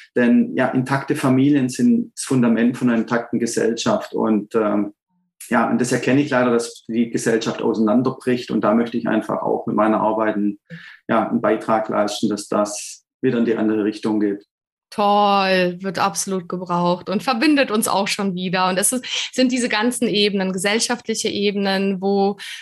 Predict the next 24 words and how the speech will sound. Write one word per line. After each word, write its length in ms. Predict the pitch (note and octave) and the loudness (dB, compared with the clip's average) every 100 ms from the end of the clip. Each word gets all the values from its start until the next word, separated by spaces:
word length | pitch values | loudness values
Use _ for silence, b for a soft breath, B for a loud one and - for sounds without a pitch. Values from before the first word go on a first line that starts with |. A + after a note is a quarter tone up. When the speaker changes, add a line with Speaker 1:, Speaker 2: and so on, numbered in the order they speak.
| B - | B -2
Speaker 2:
noch 380 | G#3+ G#3 - G#3 | 0 0 -4 -4
Luft 300 | G3+ C4 - | -2 -2 -2
nach 140 | A3+ G#3 | 0 2
oben 340 | G#3+ A#3+ A3+ | 4 4 2
ist 320 | G3+ G3+ G3+ | 2 2 2
und 100 | G3 | 0
einiges 400 | F#3 F#3+ G3+ G#3 | 0 0 0 -2
passieren 480 | - G3 - G3+ G3+ | -2 -4 0 0 2
darf. 180 | F#3 G3 | 0 -2
Es 120 | F#3+ | 0
sind 120 | A3+ | -2
die 120 | F#3+ | 0
inneren, 500 | - A#3+ A3+ G3+ G3+ | 0 2 2 2 0
persönlichen 720 | G3+ F#3+ F#3 A3 G#3+ A3 - G#3 | 0 0 2 4 2 2 0 0
Sachen. 380 | F#3 F#3 - G3+ | 0 -2 -2 -2
Das 140 | G3 | -2
heißt, 120 | F#3+ | 0
man 120 | G3+ | -2
kann 160 | G3+ G#3+ | 0 -2
wirklich 260 | G3+ G3+ - | -4 -6 -4
von 140 | G#3+ | -2
allen 300 | F#3 G3+ A3+ | 0 0 0
Ecken 300 | - G3+ A3 | -2 -4 -4
ansetzen. 840 | - F#3+ G3 F3+ F3 - G3 G3 | -2 0 0 -2 -2 -4 -2 -4